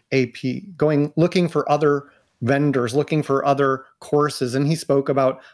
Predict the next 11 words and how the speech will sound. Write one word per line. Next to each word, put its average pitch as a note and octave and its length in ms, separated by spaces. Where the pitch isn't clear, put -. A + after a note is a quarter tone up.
International C3 540
Baccalaureate, C#3 920
the B2+ 80
Cambridge C3+ 600
program, C3+ 600
dual C#3+ 320
enrollment C3 540
with B2+ 220
community C#3+ 380
college C3 340
courses. C3+ 400